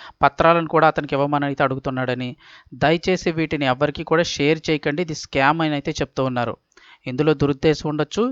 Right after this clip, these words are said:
చిక్కుకుపోకండి. దయచేసి మీకు తెలిసిన రిటైర్ అయిన వారందరికీ కూడా ఈ సందేశాన్ని అయితే షేర్ చేయండి,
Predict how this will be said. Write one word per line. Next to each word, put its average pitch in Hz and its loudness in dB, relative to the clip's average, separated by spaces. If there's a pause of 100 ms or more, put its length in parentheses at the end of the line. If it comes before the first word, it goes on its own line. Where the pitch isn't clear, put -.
(140)
చిక్కుకుపోకండి. 143 -2 (200)
దయచేసి 147 -2
మీకు 147 -2
తెలిసిన 147 -2 (240)
రిటైర్ 160 2
అయిన 160 -2
వారందరికీ 147 0
కూడా 139 -2 (540)
ఈ 147 -8
సందేశాన్ని 151 0
అయితే 151 -6
షేర్ 143 -2
చేయండి, 151 -2